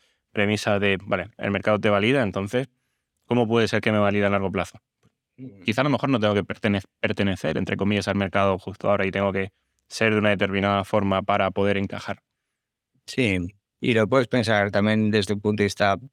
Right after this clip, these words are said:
Speaker 2: personal, profesional, ¿no? O sea, que te lo puedes llevar incluso a ese, esa idea de, eh, yo no dejo de ser una especie de microempresa que está vendiendo sus servicios, ¿no? A otra compañía, que luego lo vende a otra compañía, etcétera, etcétera, ¿no?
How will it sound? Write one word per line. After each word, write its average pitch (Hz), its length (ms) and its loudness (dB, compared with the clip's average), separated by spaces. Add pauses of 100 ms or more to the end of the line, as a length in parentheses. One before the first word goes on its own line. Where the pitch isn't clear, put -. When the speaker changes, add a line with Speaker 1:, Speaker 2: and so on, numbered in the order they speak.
(300)
Speaker 2:
personal, 95 420 0
profesional, 92 540 -2
¿no? 113 100 2
O 113 40 0
sea, 92 120 -4
que 90 100 -2
te 85 60 -4
lo 85 80 -2
puedes 95 160 0
llevar 98 180 2
incluso 90 300 -2
a 85 40 2
ese, 90 460 0
esa 90 160 -2
idea 95 220 2
de, 82 260 0 (560)
eh, 50 440 -10 (180)
yo 87 320 -2
no 98 120 2
dejo 98 200 0
de - 60 0
ser 95 140 -4
una 90 80 2
especie 95 260 -2
de 95 60 2
microempresa 90 540 -2
que 98 60 -2
está 113 140 0
vendiendo 78 260 0
sus - 180 -8
servicios, 76 440 -2 (100)
¿no? 135 200 -6
A - 260 -6
otra - 200 -10
compañía, 131 420 0
que 120 80 0
luego 90 260 2
lo 87 160 -2
vende 80 180 -2
a - 20 -6
otra - 260 -14
compañía, 120 600 0
etcétera, - 320 -4
etcétera, - 360 -8
¿no? 120 180 -4